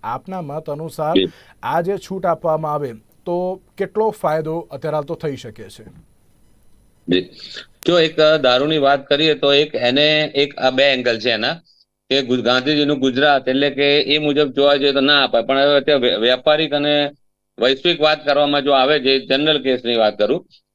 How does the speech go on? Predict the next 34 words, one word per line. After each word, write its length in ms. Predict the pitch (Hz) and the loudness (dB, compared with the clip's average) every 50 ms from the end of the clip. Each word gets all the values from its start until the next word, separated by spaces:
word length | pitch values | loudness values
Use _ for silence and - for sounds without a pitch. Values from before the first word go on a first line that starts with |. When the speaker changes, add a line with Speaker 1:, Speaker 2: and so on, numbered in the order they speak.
| _ _ | _ _
Speaker 2:
તો 60 | - | 0
આજે 180 | 143 143 147 165 | 2 2 2 2
આપને 280 | 151 143 135 147 165 165 | 0 0 0 0 -2 -2
બી 100 | 170 151 | -2 0
ખ્યાલ 220 | - 160 156 156 | 0 0 0 2
છે 100 | 160 160 | 0 -2
ગુજરાતથી 500 | 139 131 139 131 139 156 156 151 165 160 | -2 -2 -2 2 2 2 2 2 0 -4
ઘણા 300 | 139 - 127 131 143 151 | -2 0 0 2 2 2
બધા 260 | 156 156 143 156 160 | 2 2 4 2 2
વેડિંગ્સ, 640 | 147 143 131 - 127 135 139 151 151 131 117 117 - - - | 2 0 -2 0 0 0 2 2 0 0 -2 -4 -10 -10 -6
ઇવેન્ટ્સ, 460 | - 131 131 143 151 147 139 131 - 123 | -4 -2 0 2 2 2 0 -2 -4 -2
મોટી 280 | 127 127 131 131 156 156 | 0 0 2 2 0 0
મોટી 200 | 151 151 151 156 | 0 0 0 2
ઇવેન્ટ્સ 380 | 147 139 139 143 143 135 156 | 2 2 2 2 2 0 -2
જે 160 | 151 139 160 | -2 -2 -2
ગુજરાતની 560 | 147 135 131 123 127 143 143 143 131 139 151 151 - - - _ _ _ _ _ _ _ _ _ _ - 117 117 117 | 0 0 0 2 2 2 2 2 2 0 -2 -2 -4 -6 -14 _ _ _ _ _ _ _ _ _ _ -4 -2 -2 0
છે, 180 | 117 131 156 175 - _ _ _ _ _ _ - | 0 -2 -2 -2 -6 _ _ _ _ _ _ -4
કે 60 | 127 | 0
ધારો 180 | 123 143 147 151 | 0 2 2 2
કે 80 | 151 | 2
ઉદયપુર 580 | 147 143 139 147 156 151 151 151 147 147 135 131 | 2 2 2 2 0 0 0 2 2 2 2 2
છે, 360 | 139 143 139 135 139 131 135 - - 123 123 | 2 2 4 4 2 2 0 -2 -2 0 2
રાજસ્થાનમાં 760 | 127 127 127 143 151 147 - 151 143 139 135 139 135 135 | 2 2 2 0 -2 0 0 0 0 2 2 0 0 2
જે 140 | 127 135 135 | 2 0 0
સાઈડમાં 500 | 131 139 131 127 127 127 131 135 135 131 | 2 2 2 2 2 2 0 2 2 2
મુંબઈ 360 | 131 127 127 131 143 143 139 | 2 2 4 4 4 2 4
સાઈડ 260 | 131 139 131 127 120 135 | 4 2 2 2 2 0
છે, 40 | |
પૂના 440 | 135 - 120 123 127 139 139 139 135 | -2 -2 -2 0 0 2 2 2 2
છે, 160 | 127 127 123 | 2 2 0
મહાબળેશ્વર 680 | 120 117 123 123 127 127 131 131 131 131 - 135 131 123 | 0 2 0 0 2 2 2 0 0 0 0 0 0 2
છે, 100 | 123 131 | 2 0
લોનાવાલા 540 | 123 120 117 123 131 131 127 123 120 117 117 | 0 2 2 2 2 2 2 4 2 2 2
છે, 160 | 113 151 190 | 2 0 -2